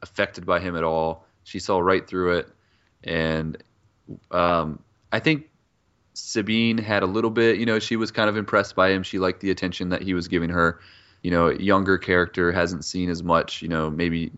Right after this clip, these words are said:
doesn't, isn't able to kind of sniff out these kind of guys. But Hera, she's like,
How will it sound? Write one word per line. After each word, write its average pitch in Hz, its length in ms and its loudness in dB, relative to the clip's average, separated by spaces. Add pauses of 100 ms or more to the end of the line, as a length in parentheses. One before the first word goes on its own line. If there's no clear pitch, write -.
doesn't, 87 380 0
isn't 123 260 4
able 107 220 6
to 95 80 2
kind 92 200 -2
of 87 120 0 (420)
sniff 107 320 -2
out 98 180 4
these 90 160 -4
kind 90 180 -2
of 87 60 -4
guys. 82 400 2
But 85 400 -2
Hera, 98 380 2
she's 92 240 -8
like, 87 260 -4